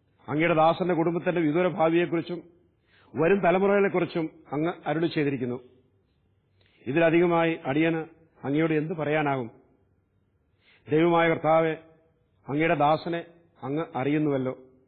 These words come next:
അങ്ങയുടെ വാഗ്ദാനവും ഹിതവും അനുസരിച്ച് അങ്ങയുടെ ദാസനെ അറിയിക്കേണ്ടതിന് ഈ വൻ കാര്യങ്ങളെല്ലാം അങ്ങ് നിറവേറ്റിയിരിക്കുന്നുവല്ലോ. ദൈവമായ കർത്താവേ, അങ്ങ് ഉന്നതനത്രേ, അങ്ങ്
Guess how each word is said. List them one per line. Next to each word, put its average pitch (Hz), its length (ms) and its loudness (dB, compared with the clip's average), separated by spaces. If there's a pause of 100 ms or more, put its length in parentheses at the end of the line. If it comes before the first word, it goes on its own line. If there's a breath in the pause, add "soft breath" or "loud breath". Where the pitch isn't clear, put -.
(840 soft breath)
അങ്ങയുടെ 175 280 2
വാഗ്ദാനവും 180 840 2
ഹിതവും 175 280 2
അനുസരിച്ച് 170 420 -2 (840)
അങ്ങയുടെ 170 260 0
ദാസനെ 170 540 2
അറിയിക്കേണ്ടതിന് 156 640 0 (600)
ഈ 147 100 2
വൻ 175 280 0
കാര്യങ്ങളെല്ലാം 160 680 0 (260)
അങ്ങ് 151 220 -2 (140)
നിറവേറ്റിയിരിക്കുന്നുവല്ലോ. 139 920 -2 (1400)
ദൈവമായ 156 440 2
കർത്താവേ, 147 460 0 (580)
അങ്ങ് 151 240 -6 (120)
ഉന്നതനത്രേ, 143 600 -4 (880)
അങ്ങ് 180 220 -2